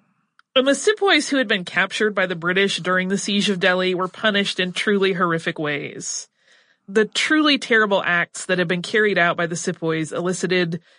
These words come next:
an even more brutal and savage retaliation from the British. So sepoys in some cases were just killed in massive numbers, like hundreds at a time, bayoneted, while others were shot out of cannons to kill them, s-, uh,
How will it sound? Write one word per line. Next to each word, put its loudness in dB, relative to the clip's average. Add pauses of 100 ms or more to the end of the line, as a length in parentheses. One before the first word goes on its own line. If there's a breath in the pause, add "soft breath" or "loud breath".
(120)
an -2
even 2
more 6
brutal 2
and -2
savage 0
retaliation -2
from -6
the -4
British. -4
So 0 (380 soft breath)
sepoys 2
in 0
some -2
cases 0
were 0
just -4 (140)
killed 2
in -4
massive -2
numbers, -2
like -6
hundreds -4
at 0
a -2
time, -2
bayoneted, 0 (380 loud breath)
while 2
others 2
were 0 (160)
shot 0
out -2
of -10
cannons -10
to -10
kill -6
them, -12
s-, -16 (180)
uh, -2